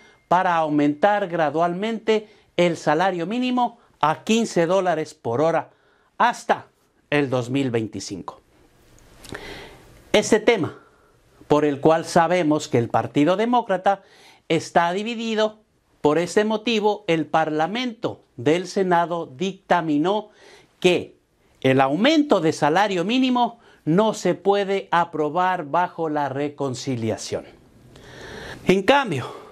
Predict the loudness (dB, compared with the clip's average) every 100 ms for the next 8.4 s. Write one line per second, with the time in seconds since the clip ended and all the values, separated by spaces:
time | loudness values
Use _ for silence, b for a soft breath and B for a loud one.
0 | B 0 4 4 4 0 2 0 0 2
1 | 0 0 -8 -10 -14 _ _ -20 -2 0
2 | 0 0 0 2 0 -4 -8 _ _ 0
3 | 2 0 0 0 0 0 -2 -2 0 -2
4 | 0 0 2 0 2 0 0 -6 -16 -20
5 | B B B 0 2 2 2 0 2 -2
6 | 0 -2 0 -4 -4 -2 -2 0 0 0
7 | 2 0 -2 -2 -2 0 0 0 -2 -4
8 | -2 -2 -2 -6